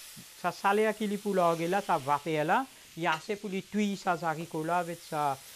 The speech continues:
carotte là, puis ça poivron là. Et, ban manger colorful comme ça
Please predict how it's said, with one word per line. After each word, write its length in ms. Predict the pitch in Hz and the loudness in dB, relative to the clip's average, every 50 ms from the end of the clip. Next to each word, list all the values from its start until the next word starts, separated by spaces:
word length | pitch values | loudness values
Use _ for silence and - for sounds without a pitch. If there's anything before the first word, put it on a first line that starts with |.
| - - - | -20 -16 -4
carotte 440 | - 151 139 131 127 135 135 - - | 2 2 2 2 2 -2 -4 -4 -4
là, 360 | 156 156 160 170 170 175 180 - - - - - - - - - - - - - - - - - - - - - - - - - - - - - | -2 0 2 2 2 2 0 -4 -10 -18 -20 -20 -20 -20 -20 -18 -18 -18 -18 -18 -18 -20 -20 -20 -18 -20 -18 -18 -18 -18 -18 -18 -18 -16 -14 -10
puis 100 | - 147 | -10 -8
ça 200 | - - 165 147 | -4 -4 -4 -2
poivron 340 | - 147 135 123 117 113 113 | -2 -2 -2 -2 -4 -6 -10
là. 100 | 117 110 - - - - - - - | -10 -12 -14 -16 -18 -20 -14 -8 -4
Et, 280 | 147 151 160 160 151 - - - - - - - - - - - - - - - - - | -2 0 0 -2 -4 -6 -10 -14 -16 -16 -16 -16 -16 -16 -16 -16 -16 -16 -16 -16 -16 -10
ban 180 | 131 139 160 170 | -4 0 0 0
manger 400 | 180 185 185 190 190 170 190 196 | 2 2 2 2 2 2 -2 -4
colorful 540 | 196 - 180 170 165 160 - - 208 208 208 | 0 0 0 2 2 0 0 0 0 0 0
comme 180 | 208 185 160 147 | 0 -2 -6 -4
ça 300 | - 170 165 185 220 | -2 0 0 0 0